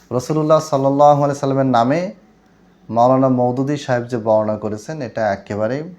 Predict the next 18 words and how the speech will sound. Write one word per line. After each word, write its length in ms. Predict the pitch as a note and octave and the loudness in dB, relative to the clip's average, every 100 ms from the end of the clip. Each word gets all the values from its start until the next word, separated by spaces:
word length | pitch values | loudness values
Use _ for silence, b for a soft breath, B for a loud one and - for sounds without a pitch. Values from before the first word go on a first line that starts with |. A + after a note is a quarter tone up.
| _ _ _ G#2+ | _ _ _ 2
অগ্রহণযোগ্য, 800 | A#2 A2+ A#2+ B2+ B2 C#3 C#3 E3 | 2 2 -2 -2 -2 -4 -4 -6
বাতিল 460 | A#2+ G#2+ G2+ B2+ | 0 0 2 -2
হাদিস, 340 | B2+ C3+ D3+ - - | -2 -4 -8 -8 0
অপ্রমাণিত 640 | A2+ A2+ C#3+ D#3+ D#3 C#3 | 2 0 -2 0 -2 -4
হাদিস। 400 | G2+ F#2+ G2+ - _ _ _ _ _ _ _ _ _ _ _ _ - | -6 -8 -12 -16 _ _ _ _ _ _ _ _ _ _ _ _ -10
এখানে 320 | G#2+ B2+ C3+ | -6 -4 0
যে 60 | C3+ | 2
আবুল 280 | A#2+ B2+ B2 | 2 2 0
আসওয়াদ 320 | A#2+ C3 B2+ | 0 -2 0
আল 100 | B2 | 0
মালিকি 480 | A2+ A2+ A#2 A2+ B2+ | 2 2 0 -4 -4
নামে 240 | A#2+ A#2+ | -4 0
রাবি 280 | A2 G#2 G#2 | 0 0 -2
আছে, 280 | G2+ - - | -4 -8 -8
আবুল 440 | G#2 G#2 A2+ A#2+ | -6 -4 -4 -4
আসওয়াদ 580 | G#2 G#2+ - A#2 C#3 C#3 - | -2 -4 -2 2 2 0 -8
আল 140 | G#2+ | -6
মালিকি, 640 | G#2 G2+ G#2 G#2+ G#2+ F#3+ | -2 0 0 -2 -4 -6